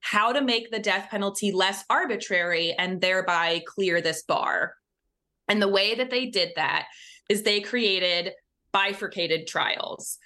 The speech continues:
So this is now the norm in every state. If your state has the death penalty on the books and people are being tried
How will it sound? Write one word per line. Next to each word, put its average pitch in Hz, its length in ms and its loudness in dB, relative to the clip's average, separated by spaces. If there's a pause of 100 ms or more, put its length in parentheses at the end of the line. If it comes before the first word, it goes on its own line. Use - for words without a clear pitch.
So 214 180 2
this 226 260 2
is 247 180 -4
now 202 420 2
the 196 160 -2
norm 190 540 2
in 175 220 0
every 185 400 0
state. 165 540 0 (420)
If 214 240 2
your 220 180 0 (140)
state 208 380 0
has 196 600 -2 (120)
the 196 80 -4
death 185 220 2
penalty 202 320 -6
on 180 160 0
the 165 60 -4
books 190 420 -2
and 180 200 -4
people 185 280 -4
are 170 120 2
being 175 280 -2
tried 170 500 0